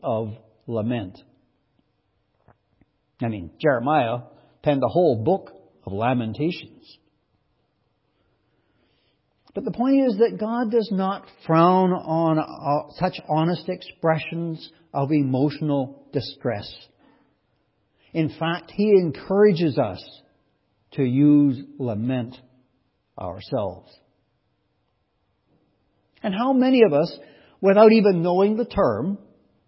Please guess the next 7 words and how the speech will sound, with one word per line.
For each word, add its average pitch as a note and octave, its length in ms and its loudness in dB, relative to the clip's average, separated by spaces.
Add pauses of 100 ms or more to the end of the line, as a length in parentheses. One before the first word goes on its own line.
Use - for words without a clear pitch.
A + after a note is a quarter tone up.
(560)
have D#3+ 260 0
used F#3+ 400 2 (180)
lament E3 560 0 (480)
in D#3 160 0
our D3 280 2
own E3 420 -2
prayer? C#3+ 640 -4